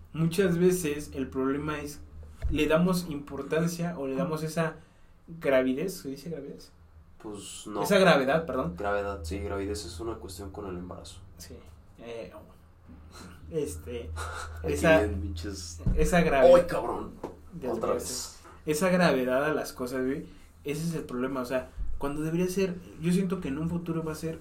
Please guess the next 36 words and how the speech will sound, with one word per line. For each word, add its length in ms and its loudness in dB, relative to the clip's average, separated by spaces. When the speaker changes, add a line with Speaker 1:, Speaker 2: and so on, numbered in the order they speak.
Speaker 1:
algo 320 0
tan 320 -4
normal. 460 -6
¿Y 120 -2
qué 160 -2
pasa? 360 2
O 60 4
sea, 240 2
¿cuál 140 6
es 120 2
el 120 2
problema 240 2
en 60 -6
que 100 -4
se 100 2
hayan 240 2
besado? 340 -4
Speaker 2:
No, 160 12
mira, 180 12
güey. 220 2
Speaker 1:
O 80 2
sea, 320 10
Speaker 2:
Ninguno, 640 12
ninguno, 460 12
porque 220 10
mira, 380 12
¿sabes 200 10
Speaker 1:
¿Y 40 6
si 40 4
Speaker 2:
cuál 120 12
Speaker 1:
ve- 40 10
Speaker 2:
problema 320 12
es 120 10
aquí? 420 4
Speaker 1:
Ajá. 260 -8
Speaker 2:
Güey, 320 0